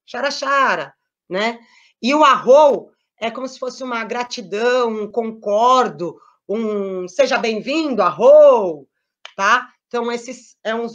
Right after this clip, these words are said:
um dos vocabulários que a gente mais usa. Então, quando vocês verem muitas postagens mu-, minha, muitas coisas minhas, é sempre "Rausch, Rausch, Arrou", porque é a mesma que eu falar, "Seja bem-vindo, meu irmão", é "Arrou", tá certo?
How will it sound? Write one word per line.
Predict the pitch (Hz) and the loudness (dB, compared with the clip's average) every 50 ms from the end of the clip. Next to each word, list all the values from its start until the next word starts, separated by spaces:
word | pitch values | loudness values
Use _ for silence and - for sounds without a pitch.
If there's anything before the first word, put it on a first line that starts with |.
| 220 226 220 - | -14 -16 -14 -12
um | 214 233 | -12 -12
dos | 240 220 202 | -10 -10 -10
vocabulários | 226 226 226 233 220 196 196 190 190 214 214 220 - | -10 -10 -8 -8 -8 -8 -6 -6 -6 -6 -6 -8 -10
que | - | -10
a | 208 | -8
gente | 185 233 233 - - 214 | -8 -8 -8 -8 -8 -6
mais | 214 214 226 247 220 - | -4 -4 -4 -4 -6 -6
usa. | 196 226 220 190 151 156 131 _ _ _ _ _ _ _ _ _ | -6 -6 -6 -6 -8 -10 -12 _ _ _ _ _ _ _ _ _
Então, | _ 214 220 214 | _ -4 -2 -2
quando | 220 240 233 226 | 0 0 0 0
vocês | 208 226 226 - 220 214 | 0 -2 -2 -2 -2 0
verem | 226 220 220 220 | 0 0 0 0
muitas | 220 233 247 247 - 233 214 - | -2 -2 -4 -4 -6 -10 -10 -8
postagens | - 220 214 - - 190 196 180 196 190 | -8 -8 -6 -2 0 0 0 0 0 -2
mu-, | 196 214 233 240 | 0 0 0 0
minha, | - 190 196 233 247 262 226 190 175 | 0 0 0 2 2 2 2 0 0
muitas | 180 196 208 208 208 208 - | -2 -4 -4 -4 -4 -6 -6
coisas | - 202 196 190 185 156 | -6 -4 0 0 0 0
minhas, | 208 233 262 254 233 214 | 0 0 0 2 2 0
é | 233 | -2
sempre | 226 - 240 220 196 - 185 - - - _ _ - | -2 0 -2 -2 -2 -4 -6 -10 -10 -14 _ _ -2
"Rausch, | - 247 262 254 - 254 | 0 0 2 2 0 0
Rausch, | 220 233 233 240 226 208 180 - - - | 2 2 4 4 4 4 2 -2 -4 -4
Arrou", | 202 190 170 202 220 233 240 233 214 185 151 - _ _ _ - - _ - | -4 -4 -2 0 2 4 4 4 4 2 -2 -6 _ _ _ -20 -20 _ -16
porque | 247 240 330 | -6 -2 0
é | |
a | 320 | 0
mesma | 302 302 277 311 320 | 0 0 0 -2 -2
que | 330 | -2
eu | 302 | -2
falar, | 302 285 254 | 0 -2 0
"Seja | 247 - 277 277 302 | 2 2 2 2 2
bem-vindo, | 247 285 311 294 240 285 302 320 294 262 247 | 2 0 0 -2 -2 -2 -2 0 0 0 0
meu | 240 233 | 0 0
irmão", | 233 233 240 247 247 247 226 190 160 - - _ _ _ | 0 0 0 2 2 2 2 0 -2 -6 -10 _ _ _
é | - 214 233 | -2 0 0
"Arrou", | 233 233 - 214 247 254 262 269 262 247 233 185 165 160 _ _ _ _ | 0 0 2 4 6 6 8 8 8 6 4 2 -2 -8 _ _ _ _
tá | - 139 | -20 -20
certo? | - - 196 226 254 269 262 - _ | -10 -6 -2 -2 -2 -2 -4 -8 _